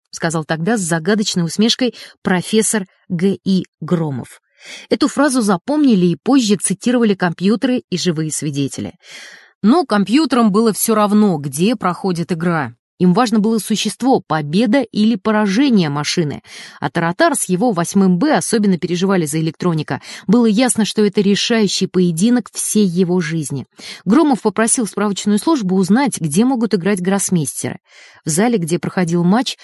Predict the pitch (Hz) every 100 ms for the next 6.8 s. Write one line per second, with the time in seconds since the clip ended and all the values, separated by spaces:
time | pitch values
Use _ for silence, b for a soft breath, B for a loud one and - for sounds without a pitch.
0 | B - - 170 190 233 233 214 175 165
1 | 196 202 190 185 190 - 180 170 127 B
2 | B B - 196 160 175 170 196 214 -
3 | 254 202 180 - - 170 156 156 151 185
4 | 240 - 240 240 B B - 180 240 277
5 | 262 247 190 196 175 196 208 220 220 -
6 | 175 170 175 175 170 - - 107